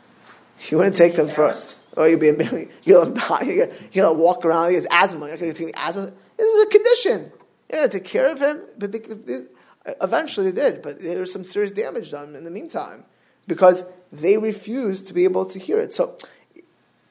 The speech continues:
Speaker 1: part of it is to help, you know, but I'll tell you the truth. My small involvement and what Rav Matisiel said made the difference. You know, it made the difference that this person actually got treated. Now, he, I, I, I believe it took s-, some time for him to,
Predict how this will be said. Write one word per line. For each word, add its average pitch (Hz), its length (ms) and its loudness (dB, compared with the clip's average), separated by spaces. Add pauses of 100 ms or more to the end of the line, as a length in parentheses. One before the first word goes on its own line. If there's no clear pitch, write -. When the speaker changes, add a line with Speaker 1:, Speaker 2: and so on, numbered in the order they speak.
(160)
Speaker 1:
part - 340 2
of 175 80 -2
it 156 40 2
is 165 120 -4
to - 80 -14
help, - 360 -6
you - 320 -4
know, 160 240 6 (140)
but 202 80 6
I'll 233 60 6
tell 311 140 4
you 339 60 0
the 330 140 -2
truth. - 120 -14 (680)
My 185 260 2
small 190 380 0
involvement 151 600 -6 (180)
and 147 100 -6
what 160 200 -10
Rav 160 200 -4
Matisiel 165 500 -2
said 151 300 -8
made 160 140 -10
the 196 60 -12
difference. 214 540 -6 (500)
You 170 100 -6
know, 185 320 4
it 170 220 -6
made 170 160 -2
the 196 100 -2
difference 214 360 -6
that 147 100 -6
this 190 140 -4
person 156 340 -6
actually 165 300 -8
got 170 160 -2
treated. - 360 -4
Now, 170 220 -4 (180)
he, - 400 -4 (220)
I, - 320 -6
I, - 220 -6
I 143 80 0
believe 156 480 -2
it 147 100 -12
took 139 140 -14
s-, - 180 -20 (160)
some - 180 -10
time 156 220 -8
for 147 140 -6
him 143 120 -8
to, 156 320 -6